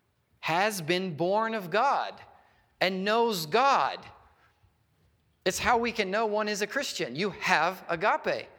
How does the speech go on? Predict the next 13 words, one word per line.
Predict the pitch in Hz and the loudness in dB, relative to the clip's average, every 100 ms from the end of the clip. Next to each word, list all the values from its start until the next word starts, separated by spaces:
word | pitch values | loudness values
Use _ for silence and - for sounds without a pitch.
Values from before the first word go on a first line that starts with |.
| - _ _ _ _ _ _ _ _ _ _ _ _ _ | -20 _ _ _ _ _ _ _ _ _ _ _ _ _
"He | - 240 | 2 4
that | 214 196 | 4 2
has | 190 170 143 | 2 0 0
no | 165 190 190 | 0 2 2
agape | 143 120 90 - - - - _ _ _ _ _ _ - | 2 0 -4 -6 -12 -12 -18 _ _ _ _ _ _ -6
does | 131 113 | -4 -4
not | 131 143 135 - - | -4 -2 -2 -6 -14
know | 113 120 120 | -8 -6 -6
God, | 127 156 220 - - - _ _ _ _ | -4 -4 -4 -6 -10 -18 _ _ _ _
for | - 127 | -6 -6
God | 113 139 135 143 - - | -2 -2 0 -2 -6 -4
is | 202 151 127 107 - | -4 -2 -6 -8 -6
agape." | 127 123 185 170 107 85 | -2 2 2 0 -4 -4